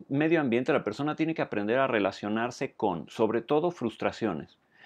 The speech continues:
porque va aprendiendo poco a poco lo que significa ser un, un ser humano funcional en sociedad, todas las limitaciones y todas las reglas que ello implica. Sabía que te iba a gustar, Tere,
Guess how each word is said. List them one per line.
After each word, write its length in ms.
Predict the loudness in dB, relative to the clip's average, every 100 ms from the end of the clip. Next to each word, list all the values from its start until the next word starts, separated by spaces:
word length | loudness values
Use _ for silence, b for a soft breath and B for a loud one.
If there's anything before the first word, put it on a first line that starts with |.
| B 2
porque 280 | 4 6
va 160 | 4 2
aprendiendo 580 | 2 0 2 2 2 0
poco 200 | 0 2
a 60 |
poco 220 | 0 2 0
lo 140 | 0
que 100 | -4
significa 540 | -8 -8 -8 -6 -6
ser 220 | -4 -4 -2
un, 260 | -2 -4 -10 _ _
un 120 | -6
ser 180 | 0 2
humano 320 | 2 0 -2
funcional 580 | -4 -8 -4 -4 -4 -6
en 140 | -6
sociedad, 560 | -6 -8 -2 -2 -2 -4 _ B B B
todas 240 | 4 6 6
las 120 | 2
limitaciones 800 | 2 0 -2 -4 -2 0 0 -2
y 80 | 0
todas 240 | 2 2
las 180 | 0 0
reglas 440 | 0 2 0 -2
que 180 | -2 0
ello 140 | 0 -2
implica. 500 | -4 -6 -6 -10 -16 _ _ _ _ _ _ _ _ _ _ _ _
Sabía 280 | 0 4 4
que 100 | 4
te 100 | 4
iba 100 | 4
a 40 |
gustar, 380 | 2 -2 -2 -2 -6 -4
Tere, 360 | -4 -4 -8